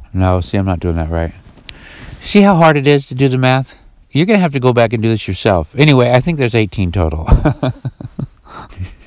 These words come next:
But anyway,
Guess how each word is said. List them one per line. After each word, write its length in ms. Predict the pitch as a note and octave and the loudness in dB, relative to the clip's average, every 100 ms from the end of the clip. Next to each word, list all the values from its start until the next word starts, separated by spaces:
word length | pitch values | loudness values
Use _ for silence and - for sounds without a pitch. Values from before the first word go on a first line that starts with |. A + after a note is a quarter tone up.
| _ _ - - - - _ _ _ _ _ - - _ - - _ B2 | _ _ -20 -20 -20 -20 _ _ _ _ _ -20 -20 _ -20 -20 _ -6
But 80 | |
anyway, 520 | D#3+ F3+ D3+ D3 D3+ | -4 -2 -2 -2 -4